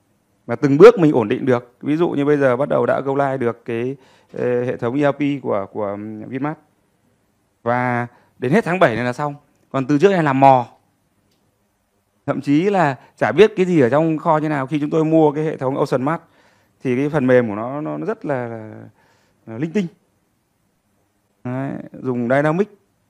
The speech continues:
rồi thì kết nối vào nó quá tải luôn, mà mình phát triển sau đấy cũng nhanh. Đến lúc mua thêm ông Vinatech Mart chẳng hạn thì ông đấy còn không có gì luôn. Phần mềm là chạy bằng cơm. Đấy, thế còn sang ông Maximax thì <laughs> nói chung là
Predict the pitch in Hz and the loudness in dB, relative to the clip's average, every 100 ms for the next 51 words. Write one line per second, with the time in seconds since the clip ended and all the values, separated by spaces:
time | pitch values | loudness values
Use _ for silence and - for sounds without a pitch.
0 | _ - 110 107 117 113 110 _ _ _ | _ -10 -8 -8 -8 -10 -12 _ _ _
1 | 165 185 143 151 165 131 123 127 147 170 | -4 0 2 2 2 -2 -4 0 0 0
2 | 139 113 143 135 131 120 170 156 110 131 | -4 -2 -2 -2 -4 -4 -4 -2 -2 -2
3 | 139 156 165 151 - _ _ _ _ - | -2 -2 -4 -4 -10 _ _ _ _ -6
4 | 143 196 165 156 151 160 156 147 151 151 | -2 -2 2 2 4 2 0 0 0 -2
5 | 147 147 143 160 156 202 202 196 202 120 | -2 -4 -4 -2 0 -2 -4 -6 -6 -10
6 | 110 123 - _ _ _ 143 151 143 160 | -12 -16 -20 _ _ _ -4 0 0 -2
7 | 135 - 190 190 160 170 - _ _ _ | -4 2 6 6 6 2 0 _ _ _
8 | _ _ _ _ _ _ _ _ - 135 | _ _ _ _ _ _ _ _ -4 0
9 | 135 139 135 135 143 143 170 139 _ _ | 2 2 2 0 0 4 4 2 _ _
10 | _ _ _ _ _ _ _ _ _ _ | _ _ _ _ _ _ _ _ _ _
11 | _ _ _ _ _ _ _ _ _ _ | _ _ _ _ _ _ _ _ _ _
12 | - 131 147 175 170 165 170 156 139 165 | -16 -12 -10 -10 -8 -2 4 4 2 -2
13 | 165 156 165 165 160 156 214 - 175 208 | 0 0 0 0 -2 2 0 0 0 0
14 | - 160 131 160 151 196 160 139 | -2 -6 -2 -2 0 0 0 -4